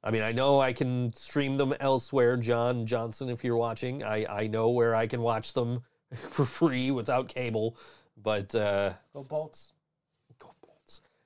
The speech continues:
Speaker 1: Yeah, go home.
Speaker 2: <laughs>
Speaker 1: Uh, I would like to see any team wearing just blue and white get eliminated in the first round this year.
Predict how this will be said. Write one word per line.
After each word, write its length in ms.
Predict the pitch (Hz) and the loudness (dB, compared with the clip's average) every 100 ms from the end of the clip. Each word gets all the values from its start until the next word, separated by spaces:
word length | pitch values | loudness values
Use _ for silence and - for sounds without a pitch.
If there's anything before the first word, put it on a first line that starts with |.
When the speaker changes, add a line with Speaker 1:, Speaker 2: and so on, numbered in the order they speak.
| _ - | _ -6
Speaker 1:
Yeah, 200 | 113 92 | -4 -2
go 220 | 101 95 | -2 -2
home. 320 | 110 101 87 _ _ - - | -2 -4 -6 _ _ -12 -6
Speaker 2:
<laughs> 120 | - - 156 - - 190 104 98 - - _ - 220 - - _ - | -6 -2 -4 -4 -14 -14 -12 -14 -14 -16 _ -20 -20 -20 -20 _ -6
Speaker 1:
Uh, 580 | 107 107 67 62 65 - _ _ _ _ _ _ _ - | -2 -2 -2 -6 -12 -16 _ _ _ _ _ _ _ -2
I 220 | 160 190 | 2 4
would 160 | 170 | 4
like 180 | 160 160 | 4 0
to 60 | 151 | -4
see 400 | - 151 147 123 - - | -2 0 0 -2 -8 -6
any 260 | 165 202 | -2 -2
team 380 | - 180 165 160 | 0 0 2 2
wearing 600 | 147 147 143 143 135 120 - 135 | 2 2 0 -2 -2 -6 -10 -12
just 420 | - 156 - 123 | -4 -2 -4 -4
blue 240 | 143 160 | 2 4
and 140 | 143 135 | 4 2
white 320 | 135 135 120 | 0 -2 -4
get 200 | 123 - - | -6 -6 -2
eliminated 480 | 123 127 123 120 110 | 2 2 0 0 0
in 60 | 107 | -2
the 80 | 98 | -2
first 320 | 120 98 110 | -2 -2 -4
round 200 | 92 90 | -6 -10
this 160 | 90 | -12
year. 200 | 90 85 | -12 -16